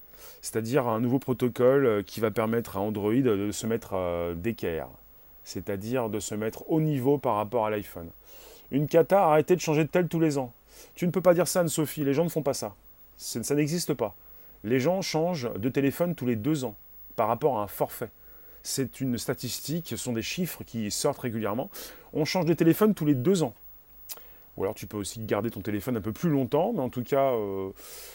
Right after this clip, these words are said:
Tu, tu prends un forfait, tu ne l'achètes pas nu, tu ne l'achètes pas coûtant, tu, euh, content, je veux dire. Et, euh, tu peux avoir un forfait, et un forfait aussi, euh, téléphone, et le S M S est compris dans, euh, l'abonnement.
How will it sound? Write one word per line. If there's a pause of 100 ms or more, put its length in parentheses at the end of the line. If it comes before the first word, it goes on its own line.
(180)
Tu,
tu
prends
un
forfait,
tu
ne
l'achètes
pas
nu,
tu
ne
l'achètes
pas
coûtant,
tu, (720)
euh,
content,
je
veux
dire. (720)
Et,
euh,
tu
peux
avoir
un
forfait,
et
un
forfait
aussi,
euh,
téléphone,
et
le
S
M
S
est
compris
dans,
euh,
l'abonnement.